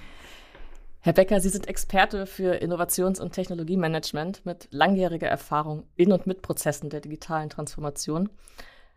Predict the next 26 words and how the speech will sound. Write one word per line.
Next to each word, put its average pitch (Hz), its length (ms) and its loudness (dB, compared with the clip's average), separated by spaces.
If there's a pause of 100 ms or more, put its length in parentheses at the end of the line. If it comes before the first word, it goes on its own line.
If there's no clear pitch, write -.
(160)
Sowohl 175 240 8
an 151 120 8
Universitäten 202 760 4
und 156 140 0
Forschungseinrichtungen 170 920 2
als - 160 0
auch 175 220 0
für - 100 -10
internationale 165 720 -2
Unternehmen 170 640 0
haben 180 140 2
Sie 170 100 -6
sich - 200 -8
intensiv 185 580 0
mit 180 120 -4
der 165 80 -2
Entwicklung 170 640 -6
digitaler 165 460 -2
Innovation 160 520 -2
beschäftigt, 185 680 -2
insbesondere 165 640 0
dem 160 120 -2
sogenannten 160 520 -2
Internet 170 520 2
der 160 100 -6
Dinge. 180 360 -2